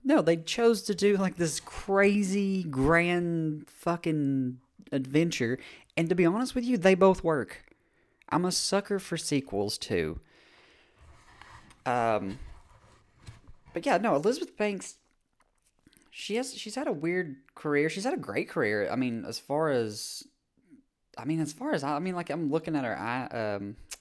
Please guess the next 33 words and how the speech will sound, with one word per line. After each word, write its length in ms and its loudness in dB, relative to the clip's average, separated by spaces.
Wikipedia 580 -4
right 180 -6
now, 300 -12
and, 440 -2
uh, 380 0
I 40 -12
think 200 -4
this, 220 -6
this 220 -4
may 160 0
be 140 -6
her 240 -2
only, 640 0
this 240 -12
may 100 -8
be 480 -6
her 120 -6
second 540 -4
film 320 -2
that 140 -4
she's 180 -6
ever 180 -4
directed. 500 -8
Now, 340 0
I 100 0
brought 520 0
up 240 2
the 600 -2
hosting 400 -2
thing 260 -4
because 220 -2
she 200 4
hosts, 500 8